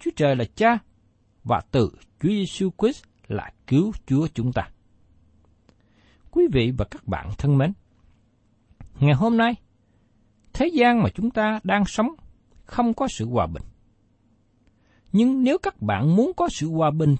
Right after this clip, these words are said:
trong lòng, tôi xin mời gọi các bạn hãy đến tiếp nhận Chúa Giêsu. Khi nào có Chúa Giêsu ngự vào trong lòng các bạn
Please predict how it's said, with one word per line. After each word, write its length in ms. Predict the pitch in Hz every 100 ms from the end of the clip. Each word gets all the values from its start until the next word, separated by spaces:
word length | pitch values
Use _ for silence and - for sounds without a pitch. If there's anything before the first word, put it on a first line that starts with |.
| -
trong 200 | 262 247
lòng, 200 | 143 135 - - - _ _ _ _ _ _ _ _ _ _ _
tôi 180 | 190 202
xin 200 | - 208
mời 280 | 139 123 95
gọi 200 | - -
các 240 | 247 -
bạn 240 | 196 - - - - _ -
hãy 260 | - 92 101
đến 360 | 151 170 202 320 - _ _ _
tiếp 160 | - 254
nhận 300 | - - 82 - _
Chúa 120 | 160
Giêsu. 420 | 131 76 - - - - _ _ _ _ _ _ -
Khi 140 | 285
nào 260 | 247 160 127
có 160 | - 247
Chúa 100 | -
Giêsu 540 | 330 269 254 - 262 254
ngự 260 | 143 120 139
vào 120 | 165
trong 220 | 131 240 185
lòng 320 | 139 135 123
các 200 | 226 -
bạn 220 | 95 85